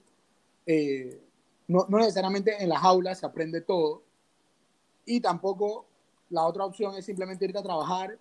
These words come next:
y vivir básicamente que de ocho a cinco trabajando y después de seis a diez en la universidad,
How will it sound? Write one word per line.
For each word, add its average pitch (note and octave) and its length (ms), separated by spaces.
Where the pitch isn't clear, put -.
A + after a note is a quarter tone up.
y E3+ 120
vivir D#3+ 360
básicamente E3+ 640
que E3 200
de D#3 80
ocho D#3 200
a F3+ 40
cinco G#3 320
trabajando F3+ 480
y F3 60
después D#3+ 260
de F3 80
seis F3 200
a F3 60
diez F3+ 180
en F#3 60
la F3 60
universidad, D#3 560